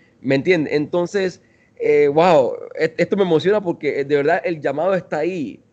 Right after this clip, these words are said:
pero necesitamos tomar responsabilidad por ese llamado que Dios nos ha hecho. Yo tengo que tomar mi responsabilidad. Dios nos llamó a esta comunidad, una comunidad pequeña que se llama Puerto Viejo,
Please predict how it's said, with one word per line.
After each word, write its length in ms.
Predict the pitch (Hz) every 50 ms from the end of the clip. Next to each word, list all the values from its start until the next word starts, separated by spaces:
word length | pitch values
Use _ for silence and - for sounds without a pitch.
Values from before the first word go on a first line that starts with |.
| _ _ _ _ _ _ -
pero 160 | 135 135 139
necesitamos 400 | 139 135 131 143 156 175 170 -
tomar 240 | - 147 143 143 147
responsabilidad 800 | 165 156 - - 139 131 135 131 123 123 117 117 123 139 151 147
por 120 | 147 135 135
ese 140 | 131 147
llamado 480 | 131 131 123 120 123 131 143 151 151 151
que 140 | - 127 120
Dios 240 | 120 120 135 147 151
nos 180 | 147 127 -
ha 140 | 120 110 113
hecho. 340 | 113 110 104 - - - - _ _ _ _ _ _ _ _ _ _ _ _ _ _ _ _ - 117 113 110
Yo 200 | 120 180 190 185
tengo 140 | 185 170 170
que 80 | 151 156
tomar 200 | 156 147 147 151
mi 320 | 156 151 156 156 147 139
responsabilidad. 840 | 127 127 123 123 127 120 - 120 113 117 120 123 117 110 95 - _ _ _ _ _ _ _
Dios 200 | 127 120 160 175 190
nos 140 | 202 190
llamó 200 | 170 170 156 165
a 40 | 180
esta 200 | 175 - - 190
comunidad, 540 | - 165 160 147 135 135 135 143 151 165 175
una 140 | 170 170 -
comunidad 280 | 151 143 143 147 147
pequeña 220 | 147 143 160 160 156
que 80 | 147
se 80 | 127 127
llama 180 | 127 135 143 139
Puerto 300 | 147 135 123 - 123 117
Viejo, 420 | 123 131 135 143 151 151 143